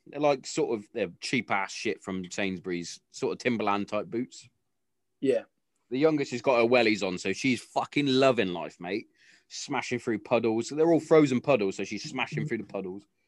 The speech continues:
Speaker 1: She's got these fucking Timberland t-, style boots on, steps in one, and obviously all the fucking water goes into her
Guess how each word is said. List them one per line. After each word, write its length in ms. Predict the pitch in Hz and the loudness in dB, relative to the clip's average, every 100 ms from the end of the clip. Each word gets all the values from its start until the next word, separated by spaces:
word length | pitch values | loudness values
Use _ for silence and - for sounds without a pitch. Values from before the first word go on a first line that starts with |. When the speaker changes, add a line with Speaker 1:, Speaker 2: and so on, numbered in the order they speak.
| _ _ _ _ | _ _ _ _
Speaker 1:
She's 180 | - 156 | -10 -4
got 120 | 160 | -2
these 160 | 139 120 | -2 -2
fucking 320 | 147 - 127 | -2 -2 -4
Timberland 560 | - 143 113 98 95 - _ _ _ - | 0 0 2 0 -2 -6 _ _ _ -6
t-, 80 | 131 - | -6 -4
style 320 | - 110 104 | 0 4 4
boots 320 | 87 101 - | 2 -2 -2
on, 300 | 90 87 123 | -4 -4 -6
steps 360 | - - 143 - | -4 -2 -2 -2
in 100 | 104 | -4
one, 180 | 90 92 | -2 -2
and 80 | 104 | -4
obviously 360 | 107 110 101 | -6 -4 -2
all 160 | 107 120 | 0 0
the 100 | 107 | -2
fucking 340 | - 117 110 | -4 -4 0
water 260 | 123 123 90 | 2 4 2
goes 180 | 92 98 | -2 0
into 260 | 95 | -2
her 60 | 98 | -2